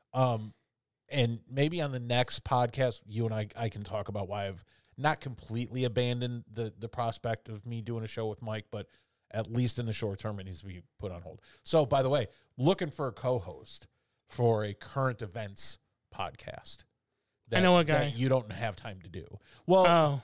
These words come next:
Speaker 1: part of it is, <sighs> I don't know how to say this without sounding like an asshole.
Speaker 2: Well,
Speaker 1: I have to enjoy talking to you. And, and I enjoy talking to you, but we already do that.
Speaker 2: I know.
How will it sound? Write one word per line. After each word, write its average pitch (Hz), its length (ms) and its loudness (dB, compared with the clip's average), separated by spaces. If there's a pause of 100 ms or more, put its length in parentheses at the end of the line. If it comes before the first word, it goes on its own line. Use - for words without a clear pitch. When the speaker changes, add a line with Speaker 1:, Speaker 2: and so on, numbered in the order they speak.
(160)
Speaker 1:
part 247 320 2
of 165 120 0
it 131 120 2
is, 101 520 -6 (500)
<sighs> - 0 - (1600)
I 151 40 -4
don't 175 80 0
know 175 60 2
how 175 80 2
to 143 60 -2
say 143 180 -10
this 123 120 -12
without 113 200 -10
sounding 123 200 -6
like 107 120 -6
an 98 80 -10
asshole. - 540 -14 (160)
Speaker 2:
Well, 180 400 8
Speaker 1:
I 160 100 4
have 196 280 0
to 240 160 -4
enjoy 143 280 0
talking 120 680 -6
to - 140 -16
you. - 60 -20 (800)
And, 156 220 2 (720)
and 156 320 -2
I 165 100 2
enjoy 190 260 0
talking 170 360 -2
to 160 160 -8
you, 170 80 -2
but 131 120 -2
we 165 100 4
already 143 180 0
do 120 220 6
that. - 320 -4 (420)
Speaker 2:
I 170 140 4
know. 143 320 2